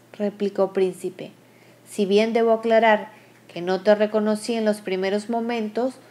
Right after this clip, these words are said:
pues estás muy desfigurado. Come un poco de mi comida. Yo no tengo hambre ahora". "Muchas gracias",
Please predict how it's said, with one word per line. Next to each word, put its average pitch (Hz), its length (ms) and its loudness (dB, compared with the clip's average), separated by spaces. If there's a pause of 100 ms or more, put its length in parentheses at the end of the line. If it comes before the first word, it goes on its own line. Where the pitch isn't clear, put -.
(260)
pues 247 200 -2
estás 220 400 -2
muy 226 260 0
desfigurado. 185 960 0 (640)
Come 359 240 2
un 381 100 2
poco 349 280 4
de 294 80 4
mi 262 140 0
comida. 220 460 -4 (1040)
Yo 269 160 2
no 311 140 0
tengo 302 280 2
hambre 269 260 2
ahora". 208 320 0 (2250)
"Muchas 440 480 4
gracias", 381 680 8